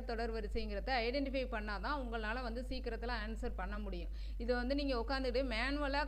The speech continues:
கால்குலேஷன் பண்ணிட்டு இருந்தீங்க அப்படின்னா ரொம்ப டைம் எடுக்கும். அதை பார்த்ததும் எப்படி வந்து ஃபைண்ட் அவுட் பண்றது அப்படிங்கிற ட்ரிக்கை தான் இந்த வீடியோல வந்து சொல்ல போறேன். வீடியோவை வந்து ஸ்கிப் பண்ணாம எண்ட் வரைக்கும் பாருங்க, ரொம்ப யூஸ்ஃபுல்லா இருக்கும். ஓகே, இப்போ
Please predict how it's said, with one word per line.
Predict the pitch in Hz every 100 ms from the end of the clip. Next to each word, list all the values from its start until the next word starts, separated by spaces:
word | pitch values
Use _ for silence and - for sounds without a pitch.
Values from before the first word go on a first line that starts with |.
| 269
கால்குலேஷன் | 233 240 254 269 254 214
பண்ணிட்டு | 208 226 214
இருந்தீங்க | 208 208 202 185
அப்படின்னா | 175 170 240 302 - - 208
ரொம்ப | 240 269 294 254
டைம் | 220 240 226
எடுக்கும். | 190 170 165
அதை | 196 185
பார்த்ததும் | 240 294 277 294 302
எப்படி | 247 254 226
வந்து | 233 240
ஃபைண்ட் | 214 214
அவுட் | 214 196
பண்றது | 185 180 175 175 - - - 190
அப்படிங்கிற | 214 269 285 254 208 269 -
ட்ரிக்கை | 254 - 262 240
தான் | 269
இந்த | 240 220
வீடியோல | 233 240 214
வந்து | 202 214
சொல்ல | 202 214 208
போறேன். | 180 220 294 - - - 202
வீடியோவை | 262 302 285 240
வந்து | 247 254
ஸ்கிப் | 240 220
பண்ணாம | 240 220 226 220
எண்ட் | 202
வரைக்கும் | 202 196 202
பாருங்க, | 190 190 208
ரொம்ப | 185 190 185
யூஸ்ஃபுல்லா | 175 185 180 180
இருக்கும். | - - - - - - - - - - - - 254
ஓகே, | 269 247 - 254 285
இப்போ | 285